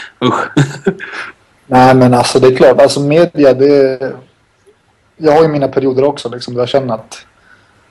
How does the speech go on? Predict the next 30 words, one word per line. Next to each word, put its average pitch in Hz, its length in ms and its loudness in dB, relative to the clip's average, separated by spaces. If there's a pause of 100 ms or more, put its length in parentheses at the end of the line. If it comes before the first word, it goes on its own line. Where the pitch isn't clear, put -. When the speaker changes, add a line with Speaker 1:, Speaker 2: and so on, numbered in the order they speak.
(100)
Speaker 2:
typ, 117 220 -4 (320)
prata 127 320 4
inte 127 160 -2
med 104 160 -2
mig. 123 140 -10 (140)
<laughs> - 180 -6
Jag 160 100 4
vill, 135 80 2
jag 139 120 4
vill 139 100 4
inte 131 480 0
ha 127 120 -4
någonting 123 320 -16
med, 117 320 -6
mer 120 200 -2 (340)
att 120 60 -6
göra, 117 220 4
liksom. 120 300 -10
Det 120 60 0
är 117 40 0
så 120 80 0
här, 117 60 0
man 120 100 -6
bara... 117 220 2 (800)
Nej 117 200 0
tack. 117 220 -2
Men, 127 220 4
Speaker 1:
Mm. 117 320 6
Speaker 2:
eh, 113 60 0 (600)
s-, - 140 -6